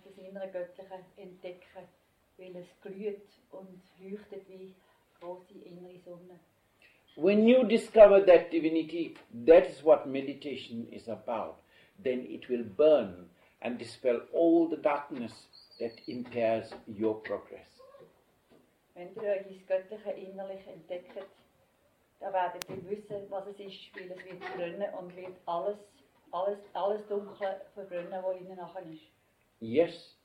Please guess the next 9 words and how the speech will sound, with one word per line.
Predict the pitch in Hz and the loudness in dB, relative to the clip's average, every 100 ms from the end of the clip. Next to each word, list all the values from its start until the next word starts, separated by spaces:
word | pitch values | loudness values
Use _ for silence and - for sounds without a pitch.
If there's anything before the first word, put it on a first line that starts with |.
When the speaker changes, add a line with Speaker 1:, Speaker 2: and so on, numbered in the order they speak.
| _ _ _ - | _ _ _ -10
Speaker 2:
we | 104 107 | -8 -8
want | 104 101 - | -8 -12 -14
to | 101 | -20
help | - 80 _ _ _ _ _ _ _ _ _ _ _ _ _ - | -20 -20 _ _ _ _ _ _ _ _ _ _ _ _ _ -8
you. | |
Yes, | 127 170 170 - _ _ _ _ _ _ _ - | 2 2 2 -16 _ _ _ _ _ _ _ -10
we | 113 127 135 | -4 -2 -2
will | 135 | -4
not | 113 123 151 - | -4 -2 -2 -4